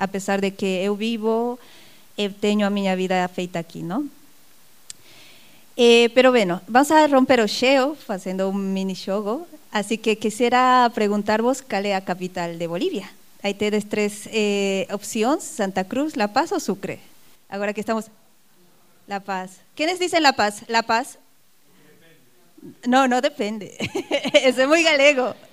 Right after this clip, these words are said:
<laughs> La Paz, muy bien. ¿Alguien a otra opción? Sucre, dos. ¿Y Santa Cruz?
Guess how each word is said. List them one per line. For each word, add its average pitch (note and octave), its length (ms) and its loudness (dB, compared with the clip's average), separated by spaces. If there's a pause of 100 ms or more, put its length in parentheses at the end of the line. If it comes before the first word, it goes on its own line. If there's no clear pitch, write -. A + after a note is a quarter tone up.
(140)
<laughs> F#4+ 720 0
La A3+ 160 4
Paz, A#3 400 6
muy A#3+ 160 -2
bien. C#4 340 2 (600)
¿Alguien C4+ 360 2
a D4 100 6
otra D4 180 4
opción? D#4 380 0 (1080)
Sucre, G#3+ 440 -8
dos. A#3+ 460 -8 (200)
¿Y G#3 180 -6
Santa G#3+ 300 -2
Cruz? C#4 320 -4